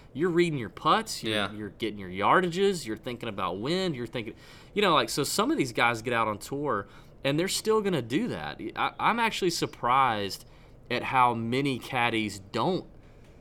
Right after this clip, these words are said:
Speaker 1: read putts and, you know, like, really help the golfer f-, walk through the golf course. Like, a lot of these guys do it on their own, and what they need the caddy for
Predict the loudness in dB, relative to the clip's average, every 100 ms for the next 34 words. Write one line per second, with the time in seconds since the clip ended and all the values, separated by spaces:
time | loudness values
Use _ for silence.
0 | -20 -20 -14 -6 -2 -2 -2 -4 -2 -2
1 | -6 -12 -12 -12 -6 -4 -2 -2 -4 -6
2 | -10 -12 -16 -20 -20 -12 -8 -6 -4 -6
3 | -4 -6 -6 -14 -14 -4 -2 -2 -2 -2
4 | -4 -4 -8 -6 -6 -6 -6 -6 -8 -18
5 | -20 -20 -20 -18 -14 -2 -2 -2 -4 -8
6 | -2 0 0 -2 -12 -10 -4 -4 -4 -12
7 | -20 -14 0 2 4 4 4 2 2 0
8 | 0 0 -2 -2 -2 0 -2 -4 -8 -6
9 | -4 -4 -4 -4 -6 -6 -4 -2 -4 -4
10 | -6 -4 -6